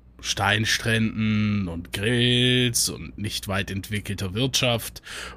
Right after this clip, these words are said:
Und, äh, dann war ich da und hab gemerkt, das ist ganz anders, wie meine weirde Vorstellung. Ich kann das auch nicht in einen Topf werfen mit Tschechei, Slowakei, Ungarn oder was auch immer, äh,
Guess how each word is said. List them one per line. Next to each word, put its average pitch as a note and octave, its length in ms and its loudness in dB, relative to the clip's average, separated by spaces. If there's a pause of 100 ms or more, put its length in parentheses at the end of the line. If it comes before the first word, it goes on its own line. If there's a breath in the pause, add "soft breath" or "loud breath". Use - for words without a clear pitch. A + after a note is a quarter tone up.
Und, C#3 420 4
äh, B2+ 360 6 (680 loud breath)
dann C3+ 580 6
war C#3 200 6
ich D3 120 2
da E3 280 6
und F3 120 6
hab E3+ 160 2
gemerkt, D#3 480 4 (300)
das A#2+ 120 2
ist - 60 4
ganz D3+ 240 6
anders, D3+ 600 4
wie A#2+ 100 2
meine C3 280 6
weirde D#3 240 6
Vorstellung. G#2+ 760 2 (300 loud breath)
Ich - 60 -6
kann G3 120 8
das F#3+ 120 4
auch F#3 80 8
nicht D#3+ 120 6
in E3 80 6
einen D#3 260 4
Topf - 340 0
werfen B2 360 4
mit A2 260 0 (340 loud breath)
Tschechei, C3 720 2
Slowakei, B2 840 4
Ungarn B2 720 6
oder B2+ 160 0
was D3+ 180 4
auch D3+ 160 2
immer, E3+ 380 4 (320)
äh, B2+ 100 -6